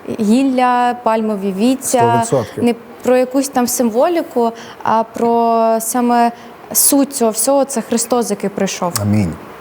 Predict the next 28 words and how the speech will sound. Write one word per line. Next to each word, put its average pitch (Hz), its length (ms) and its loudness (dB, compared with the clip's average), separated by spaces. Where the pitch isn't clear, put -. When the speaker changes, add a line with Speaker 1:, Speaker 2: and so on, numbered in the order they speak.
Speaker 2:
Е, 120 300 4
я 160 360 2
часто 151 360 2
використовую 135 960 2
от 107 260 -4
на 113 300 -2
це - 140 -2
свято 151 520 0
таке - 260 -2
порівняння, 127 840 0
що 127 800 2
тоді, 139 260 2
коли 165 220 2
ми 147 120 2
дивимось 151 540 0
на 131 380 0
вербу, 143 600 2
на 131 140 -2
оцей 135 260 -2
пучок - 440 -2
верби, 143 640 0
з 107 120 -2
яким, 143 460 2
е, 131 420 0
люди 156 280 4
йдуть 151 260 2
до 139 100 0
церкви 139 500 -2